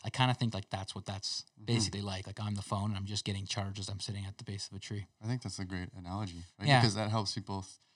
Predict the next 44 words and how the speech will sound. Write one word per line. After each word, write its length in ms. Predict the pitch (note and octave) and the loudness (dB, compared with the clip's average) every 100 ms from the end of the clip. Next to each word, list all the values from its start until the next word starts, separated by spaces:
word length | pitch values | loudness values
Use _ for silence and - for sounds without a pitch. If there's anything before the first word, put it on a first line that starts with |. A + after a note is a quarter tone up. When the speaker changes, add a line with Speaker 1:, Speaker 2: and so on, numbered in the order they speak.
| _ - | _ 2
Speaker 1:
And 80 | |
that's 120 | G3+ G3 | 2 4
just 160 | F3+ | 4
it. 100 | G#3+ | 6
We 140 | D3+ D3 | 6 4
d-, 100 | D#3 | 4
Speaker 2:
that 80 | |
Speaker 1:
we 80 | F3 | 6
Speaker 2:
helps 220 | A#2+ B2 | 8 8
Speaker 1:
don't 60 | D#3+ | 8
Speaker 2:
people 120 | - | 6
Speaker 1:
need 80 | G#2 | 6
Speaker 2:
think 160 | A#2 G#2 | 4 2
it's 120 | - | 0
actually 280 | G2+ - A#2 | 0 -2 -2
real 340 | G2 G2+ A2 | -2 0 0
by 120 | G#2+ G2+ | 2 4
Speaker 1:
<laughs> 140 | - | 6
Speaker 2:
sitting 140 | G#2 G2+ | 4 0
by 80 | |
a 60 | F#2+ | -2
tree, 180 | - B3+ | 2 2
'cause 140 | - | 2
if 100 | G2+ | 2
it 100 | A#2+ | 4
works 120 | D#3+ | 6
Speaker 1:
Now 140 | F3 F#3 | 10 10
Speaker 2:
on 40 | F#3 | 8
the 40 | |
Speaker 1:
if 60 | - | 4
Speaker 2:
phone, 320 | - D#3+ C3 | 4 4 4
it 60 | F#2+ | 4
Speaker 1:
it 40 | |
Speaker 2:
must, 300 | B2 C#3 - | 4 4 2
Speaker 1:
works, 0 | |
Speaker 2:
maybe 240 | A2 B2+ | 0 2
it 100 | D3 | 2
does 200 | C#3+ E3+ | 2 0
Speaker 1:
well, 140 | G2 A#2 | 2 0
Speaker 2:
work 100 | A2 | 2
on 100 | F#2+ | -2
a 40 | |
Speaker 1:
that's, 120 | F#2 | 0
Speaker 2:
tree. 240 | - G2 | -2 -2